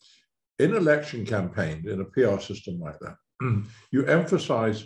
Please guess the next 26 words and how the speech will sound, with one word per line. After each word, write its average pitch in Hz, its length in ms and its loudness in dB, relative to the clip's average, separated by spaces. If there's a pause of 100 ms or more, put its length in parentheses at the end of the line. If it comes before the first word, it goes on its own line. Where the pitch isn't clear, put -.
(120)
the 98 100 -2
differences 101 680 -2
between 98 380 -10
your 90 140 -8
parties 95 480 -8 (160)
because 104 300 -4 (320)
that 147 160 4
is 120 160 2
your 113 160 4
distinctive, 101 760 -2 (540)
you 117 80 2
know, 92 80 0
unique 120 440 0
selling 117 360 2
point - 320 -12 (320)
that 92 140 -10
you've 85 240 -12
got. - 320 -6 (600)
And 101 160 -4
that 120 220 -4
brings 104 300 0
out 92 240 -4
your 90 100 -6
particular, - 600 -6
your 87 160 -2
maximal 101 720 -6